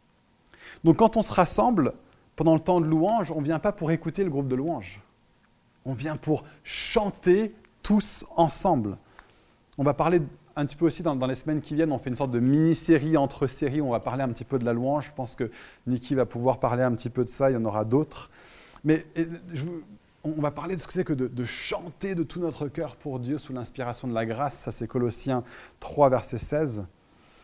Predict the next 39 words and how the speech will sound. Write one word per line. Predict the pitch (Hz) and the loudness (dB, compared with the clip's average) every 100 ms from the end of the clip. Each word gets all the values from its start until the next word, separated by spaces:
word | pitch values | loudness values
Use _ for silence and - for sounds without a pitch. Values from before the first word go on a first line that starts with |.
| - - | -8 0
Hein, | |
le, | 147 | 2
le, | 156 156 | 4 4
le | 156 | 4
texte | 151 156 - - - - | 4 0 -2 -12 -12 -2
ne, | 156 | 0
ne, | 160 | 2
ne | 160 165 156 | 2 4 2
nous | 156 | 2
dit | 143 151 | -2 0
pas « | 196 196 | 0 0
Chantez | - 180 - 190 | -2 -4 -2 -4
si | - | -4
vous | 147 151 | -2 -2
avez | 151 | 0
une | 135 | 2
belle | 127 131 | 2 2
voix ». | 117 151 117 - _ _ _ _ _ _ _ _ _ _ _ _ _ _ | 2 0 -2 -8 _ _ _ _ _ _ _ _ _ _ _ _ _ _
Le | 123 | -12
texte | 110 151 117 | -8 -6 -6
dit | 120 | -6
juste « | 135 - | -6 -8
Chantez ». | 127 113 113 90 _ _ _ _ - | -10 -10 -12 -14 _ _ _ _ -14
On, | 143 | -10
on | 139 | -8
s'en | - 127 | -8 -12
fiche | - 185 160 | -10 -8 -8
qu'on | - 123 | -6 -2
ait | 113 | -2
une | 113 | 0
belle | 117 113 | -2 -2
voix | 107 107 | 0 -2
ou | |
pas. | 104 107 92 _ _ _ - | -2 -8 -12 _ _ _ -8
On | 131 | -4
vient | 131 127 | -2 -2
pas | 180 | 0
ici | 160 139 - 165 190 - _ _ _ | 0 0 -2 -2 -2 -6 _ _ _
pour | - 151 147 | -2 0 0